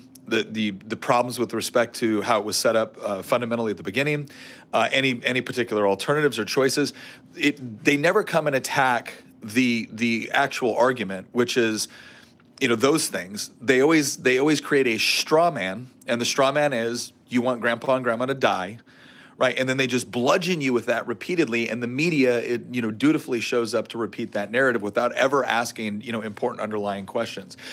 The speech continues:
And of course, the only solution they have for Social Security is, "Well, we gotta raise taxes on rich people." Like, oh, okay, well, <laughs> th-, th-, if you're not actually addressing the fundamental problems that we have within Social Security and the way it's structured and the way it operates, well, then just taking more money from a certain group of people and putting it into the fund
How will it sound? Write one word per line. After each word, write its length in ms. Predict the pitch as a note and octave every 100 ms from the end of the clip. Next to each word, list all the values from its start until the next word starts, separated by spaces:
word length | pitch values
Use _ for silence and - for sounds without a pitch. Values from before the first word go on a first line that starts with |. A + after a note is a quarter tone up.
| -
And 80 | B2+
of 60 | B2+
course, 180 | D#3+ D3
the 80 |
only 140 | D3 C#3
solution 380 | - F3 F3+ C#3+
they 100 | B2
have 180 | A#2
for 80 | A#2
Social 160 | - A#2+
Security 340 | - - A#2+
is, 160 | A2+ A#2
"Well, 100 | C3
we 60 |
gotta 160 | B2+ B2+
raise 220 | C3 B2+
taxes 400 | - A2+ - A2
on 100 | G#2+
rich 220 | A#2+ C3
people." 280 | - F2+ - - - - - -
Like, 160 | A#2 G#2+
oh, 160 | D3 -
okay, 380 | C#3 B2+ C#3
well, 340 | C#3 C#3 C#3+ D3
<laughs> 760 | C#3+ - C#3+ - - - -
th-, 200 | - -
th-, 440 | F#3+ - C3 B2+ C#3
if 180 | C3+ C3+
you're 100 | D3+
not 180 | D#3 D#3+
actually 280 | D#3 - C3+
addressing 420 | A#2+ C3 - B2
the 80 | A#2
fundamental 440 | C3 B2 B2 A2+
problems 320 | - B2 A#2+
that 80 | A2
we 100 | G#2+
have 220 | A#2 A#2
within 240 | A2 A#2+ A2+
Social 180 | -
Security 400 | G#2+ - - A#2+
and 60 | A2
the 40 |
way 140 | G#2+ A2+
it's 100 | -
structured 340 | - A2 -
and 60 | A2+
the 60 |
way 100 | G#2+
it 60 | G#2
operates, 540 | A#2+ C#3 A#2 A2 G#2+
well, 100 | A#2
then 220 | A2 A2+ A2 - -
just 220 | - C#3 -
taking 320 | D3 C3+ B2
more 160 | A#2+
money 300 | A#2 B2+ B2+
from 160 | A#2+ A#2
a 40 |
certain 280 | G#2+ C3+ A2
group 260 | A#2 A2+ -
of 80 | -
people 300 | C3+ B2+ A2
and 100 | G#2+
putting 240 | B2+ A#2
it 40 |
into 200 | A2+ A2+
the 80 | F#2+
fund 480 | - C#3 C#3 A2+